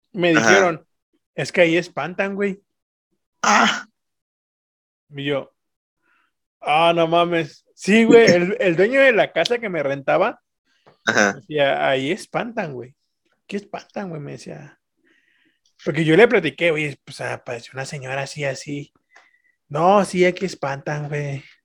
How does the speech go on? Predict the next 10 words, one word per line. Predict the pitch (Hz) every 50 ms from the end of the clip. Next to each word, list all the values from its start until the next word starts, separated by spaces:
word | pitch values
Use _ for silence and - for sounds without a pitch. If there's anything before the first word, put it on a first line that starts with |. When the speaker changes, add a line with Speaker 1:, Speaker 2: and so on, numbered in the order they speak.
| _ _ - - - -
Speaker 1:
Se | - 175
aparece | - - 160 143 143 131 175
una | 180 185
señora". | 165 165 147 139 139 143 147 143 139 - _ _ _ _ _ _ _ _ _ _ _ _ _ _ _ _ _ _ _ _ _ _ _ _ _ _ _ _ _ _ _ _ _ _ _ _ _ - _ _ _ _ _ _ _ _ _ _
Así | - 147 127 - 170 175
me | 175 196
lo | 196 185 175
dijo | 175 175 160 170 160
él. | 156 156 151 151 - _ _ - - _ _ _ _ _ - _ _ _ _ _ _ _ _ _ _ _ _ _ _ _
Speaker 2:
No, | _ 110 110 110 110 113 113 113 113 113 113 113 113 113